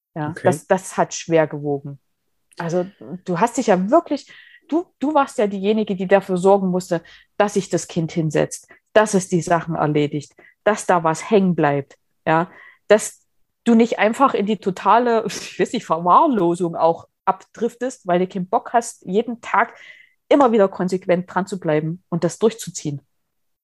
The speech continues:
Speaker 1: Weil das Kind kommt ja nicht von alleine und sagt, „Ach, jetzt setze ich mich aber mal hin und mach mal Lernsacks an und guck mal, was ich in Mathe auf hab.“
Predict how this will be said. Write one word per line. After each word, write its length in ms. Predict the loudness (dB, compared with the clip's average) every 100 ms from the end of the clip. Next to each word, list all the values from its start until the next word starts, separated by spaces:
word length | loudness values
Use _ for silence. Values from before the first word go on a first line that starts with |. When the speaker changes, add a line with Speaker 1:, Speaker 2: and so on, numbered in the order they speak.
| _ _ _ _ _ 2
Speaker 1:
Weil 140 | 2
das 120 | 4
Kind 180 | 2 4
kommt 160 | 4 4
ja 60 |
nicht 140 | 2 2
von 120 | 2
alleine 280 | 4 4 2
und 60 |
sagt, 180 | 0 2 2
„Ach, 180 | 0
jetzt 140 | 0 -2
setze 200 | -2 -4
ich 80 | -4
mich 160 | -4
aber 160 | -2 0
mal 140 | 0
hin 200 | -2 -4
und 140 | -4 -2
mach 140 | -2
mal 100 | 0
Lernsacks 440 | 0 0 -2 -4
an 200 | -4 -4
und 120 | -4 -4
guck 180 | -2
mal, 120 | 0 0
was 160 | 0
ich 120 | -2
in 100 | -6
Mathe 260 | -4 -4 -4
auf 160 | -8 -12
hab.“ 180 | -18